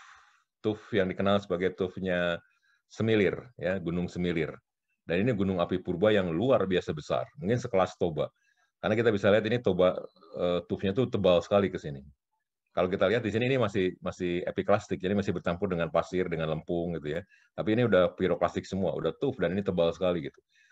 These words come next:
Jadi kita bisa, bisa ceritakan yang namanya periode tektonik anta-, eh, periode vulkanisme antara yang ini dengan ini berbeda gitu. Dan ini besar sekali letusannya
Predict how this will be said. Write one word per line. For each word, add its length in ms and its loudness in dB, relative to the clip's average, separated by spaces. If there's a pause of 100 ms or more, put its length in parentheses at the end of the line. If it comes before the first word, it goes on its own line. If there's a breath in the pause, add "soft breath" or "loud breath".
(160 soft breath)
Jadi 160 -2
kita 200 2
bisa, 280 2
bisa 240 -2
ceritakan 440 2
yang 80 2
namanya 200 0
periode 240 0
tektonik 400 -2
anta-, 320 -2
eh, 80 0
periode 240 0
vulkanisme 680 0 (360)
antara 280 2
yang 120 0
ini 160 0
dengan 160 0
ini 120 0
berbeda 440 -2
gitu. 200 -18 (280)
Dan 200 -2
ini 80 0
besar 360 2
sekali 240 2
letusannya 520 -4